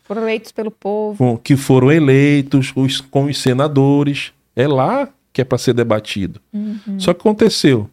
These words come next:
Speaker 2: um pa-, um partido pessoal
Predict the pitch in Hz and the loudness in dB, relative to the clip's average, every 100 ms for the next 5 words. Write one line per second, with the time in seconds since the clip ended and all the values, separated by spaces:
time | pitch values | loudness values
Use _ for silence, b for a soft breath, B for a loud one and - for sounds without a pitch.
0 | _ _ b b b b - 170 202 185 | _ _ b b b b -6 -4 0 0
1 | 165 160 156 - - 143 139 113 - 139 | 0 0 0 0 -2 0 0 -4 -2 -2
2 | 131 - 135 196 | 0 2 2 2